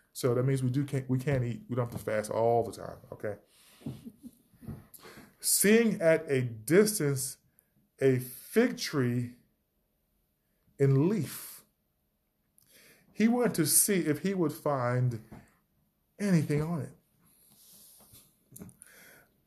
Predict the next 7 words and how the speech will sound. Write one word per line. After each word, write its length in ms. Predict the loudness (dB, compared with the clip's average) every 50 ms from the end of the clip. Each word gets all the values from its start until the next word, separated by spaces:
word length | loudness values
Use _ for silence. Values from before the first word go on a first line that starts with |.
| _
But 220 | 4 6 6 6 4
he 140 | 0 -2 -2
found 720 | 0 0 2 2 2 2 0 0 0 2 0 0 0 -2
nothing 760 | -2 -2 -2 -4 -8 -10 -10 -10 -8 -10 -12 -12 -14 -16 -18 _ _ _ _ _ _ _ _ _ _ _
but 180 | 2 2 2 2
leaves. 800 | 2 2 2 4 4 2 2 2 -2 -4 -8 -12 -14 -16 -18 -18
<laughs> 60 | -20